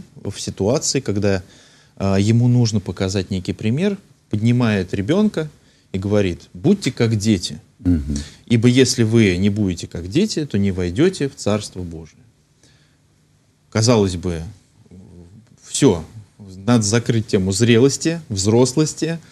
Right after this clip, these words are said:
Speaker 1: надо стремиться к вечной, э, к вечному детству, ну, или инфантильности, мы бы щас сказали. С другой стороны, в том же самом Евангелии мы находим фразу того же Христа, то есть это не ученики или какие-то
Speaker 2: Мгм.
Speaker 1: выводы, э,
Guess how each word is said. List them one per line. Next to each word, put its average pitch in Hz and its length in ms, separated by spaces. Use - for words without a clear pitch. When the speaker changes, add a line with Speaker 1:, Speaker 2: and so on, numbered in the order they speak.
Speaker 1:
надо 151 300
стремиться 117 520
к - 80
вечной, 123 540
э, 101 220
к - 60
вечному 123 360
детству, 104 500
ну, 131 160
или 104 320
инфантильности, 98 720
мы 82 100
бы 76 100
щас - 220
сказали. 82 480
С 95 100
другой 113 360
стороны, 117 600
в - 240
том 147 220
же 101 100
самом 90 360
Евангелии 131 760
мы 110 280
находим 143 460
фразу 107 520
того 117 320
же 85 240
Христа, 98 580
то 104 60
есть 101 160
это 98 180
не 107 160
ученики 98 680
или 107 120
какие-то 87 420
Speaker 2:
Мгм. 85 100
Speaker 1:
выводы, 139 440
э, 113 340